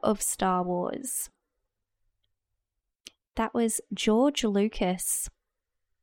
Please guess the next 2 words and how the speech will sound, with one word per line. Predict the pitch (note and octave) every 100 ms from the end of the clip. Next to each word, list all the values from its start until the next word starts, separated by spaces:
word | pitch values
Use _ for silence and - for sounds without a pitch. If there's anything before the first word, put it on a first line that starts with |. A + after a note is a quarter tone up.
| _ _ _ - _ _ _ _ - _ - _ _ _ -
Question | A3 - B3 B3
nine. | A#3+ C4 D4+ G3+ F#3